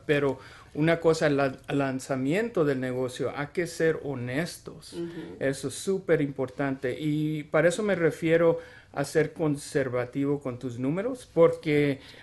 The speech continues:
Speaker 1: hay gente que se imagina, no lo calcula, pone un número,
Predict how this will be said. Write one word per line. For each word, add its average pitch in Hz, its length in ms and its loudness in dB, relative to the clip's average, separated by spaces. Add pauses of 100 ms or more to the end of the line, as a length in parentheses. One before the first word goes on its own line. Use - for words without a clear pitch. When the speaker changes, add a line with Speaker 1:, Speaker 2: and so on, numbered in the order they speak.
(140)
Speaker 1:
hay 160 160 2
gente 175 480 -2
que 147 300 4
se - 160 -6
imagina, 180 640 -2
no 151 160 2
lo 139 200 4
calcula, 170 760 2
pone 156 240 2
un 160 180 0
número, 160 520 2